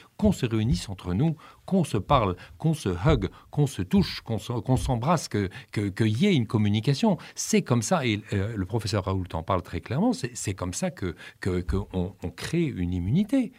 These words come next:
Euh, quand j'étais petit, quand un enfant avait la rougeole, tout le monde allait chez lui,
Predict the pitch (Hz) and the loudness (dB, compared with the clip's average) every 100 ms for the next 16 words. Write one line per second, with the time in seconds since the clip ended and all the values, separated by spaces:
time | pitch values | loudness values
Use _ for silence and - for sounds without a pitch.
0 | - - - - - 95 113 95 92 85 | -20 -20 -20 -14 -10 -4 -2 -2 -4 -6
1 | 87 139 226 - 98 - - 156 135 117 | -4 0 0 0 -4 -4 0 2 2 0
2 | 143 113 95 92 82 87 117 233 147 - | -2 -2 0 -2 -2 -4 0 0 -2 -2
3 | - - 214 202 220 196 90 101 90 113 | -4 0 4 6 6 4 2 -2 -2 0
4 | 175 269 247 | 6 8 6